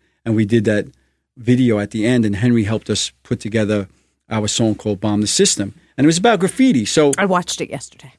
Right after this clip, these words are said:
Speaker 1: So
Speaker 2: <laughs>
Speaker 1: the cool shit about it was there was nothing like it, and it, and it spread like wildfire. And so we were kinda, like, doing this graffiti kinda thing, and we also had come back to our neighborhood,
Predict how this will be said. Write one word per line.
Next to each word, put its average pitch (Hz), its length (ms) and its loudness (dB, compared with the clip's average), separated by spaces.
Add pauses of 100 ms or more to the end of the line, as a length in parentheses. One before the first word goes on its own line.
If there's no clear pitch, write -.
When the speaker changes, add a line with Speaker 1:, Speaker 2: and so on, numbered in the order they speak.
Speaker 1:
So 214 340 2
Speaker 2:
<laughs> - 0 -
Speaker 1:
the 247 920 0
cool 302 200 4
shit 208 200 4
about 175 280 4
it 170 80 2
was 175 200 4
there 180 100 2
was 185 160 2
nothing 190 280 0
like 202 280 2
it, 156 120 2
and 143 180 2
it, 123 220 -2
and 143 160 2
it 135 40 2
spread 165 360 2
like 165 180 0
wildfire. 127 800 0 (600)
And 147 420 2 (1040)
so 160 180 4
we 160 120 6
were 147 80 2
kinda, 185 280 2
like, 156 160 2
doing 165 200 4
this 151 120 2
graffiti 170 500 0
kinda 151 460 2 (380)
thing, 175 360 4
and 139 120 2
we 151 100 6
also 151 280 2
had 139 220 -2
come 135 200 0
back 135 200 2
to 135 100 0
our 127 80 2
neighborhood, 131 520 2